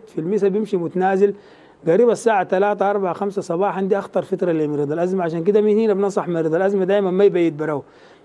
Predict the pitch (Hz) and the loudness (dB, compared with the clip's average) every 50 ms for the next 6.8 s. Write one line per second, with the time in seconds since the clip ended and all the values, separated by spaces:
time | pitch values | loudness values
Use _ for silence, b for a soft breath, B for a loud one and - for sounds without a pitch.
0 | B B - 160 160 170 160 160 - 202 208 208 196 - - 202 202 202 202 - | B B -4 -2 0 0 0 0 2 0 0 0 0 -2 0 0 0 0 0 -2
1 | 185 143 - 170 190 196 196 - 208 208 214 226 185 170 156 - 190 185 175 170 | -4 -4 -2 -2 -2 -2 0 2 2 2 0 0 -2 -4 -2 -2 -2 -2 -2 -2
2 | 151 151 151 151 147 - 160 151 151 160 151 147 - 165 151 156 147 180 196 208 | -4 -2 -4 -4 -4 -4 -4 -4 -2 -2 -4 -4 -4 -6 -6 -4 -2 -2 -2 -2
3 | 196 196 175 165 165 147 - 185 175 185 196 202 190 196 202 170 156 - 196 180 | 0 0 0 0 0 -2 0 0 2 2 4 4 2 2 0 -2 -4 -2 -2 -2
4 | 185 190 160 147 165 226 277 - 180 185 208 202 190 170 156 175 185 196 196 196 | -2 -2 -6 -6 -6 -10 -12 -10 -8 -8 -6 -8 -8 -6 -2 0 2 2 2 0
5 | - 175 160 185 202 185 202 165 170 170 170 175 175 175 180 190 190 196 196 185 | 0 -2 0 0 0 0 0 0 0 0 0 2 2 2 2 0 2 0 -2 0
6 | - 175 165 160 185 185 175 175 151 - - 175 175 165 151 | 0 -4 -4 -2 -4 -4 -2 -4 -6 -4 -2 -2 -2 -2 -6